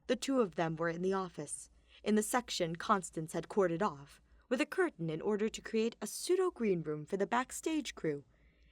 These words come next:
It was filled with old scripts, piles of sheet music, a fully stocked mini fridge and drink bar,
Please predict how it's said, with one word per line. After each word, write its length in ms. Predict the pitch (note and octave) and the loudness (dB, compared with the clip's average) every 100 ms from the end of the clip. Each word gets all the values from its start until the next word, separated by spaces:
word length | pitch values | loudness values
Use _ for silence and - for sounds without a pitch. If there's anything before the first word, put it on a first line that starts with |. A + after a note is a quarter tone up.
| - | -4
It 140 | - G#3+ | 2 2
was 160 | G#3 | 0
filled 340 | - A#3 G3 E3 | 2 4 4 2
with 120 | E3+ | -4
old 260 | - G3 F3 | 0 2 2
scripts, 560 | - - F#3 F3 - - - - | -2 2 2 2 -6 -12 -18 0
piles 340 | - G#3 F3 | 8 8 6
of 100 | E3+ | -2
sheet 280 | - - G3 | -2 -2 -2
music, 440 | F3+ F3 E3+ E3 - _ - - | 0 2 2 -2 -6 _ -20 -4
a 40 | A3+ | -2
fully 240 | C#4+ D#4+ | 0 0
stocked 340 | F4 E4 D#4 D4 | 2 0 -2 -2
mini 320 | D4 G4 D#4 | 0 2 0
fridge 340 | - D#3+ D3+ - | 0 -2 -2 -2
and 160 | G3+ | -2
drink 320 | G3+ C#4 D#4+ | 0 -2 -2
bar, 320 | - D3+ C#3+ | -4 -2 -4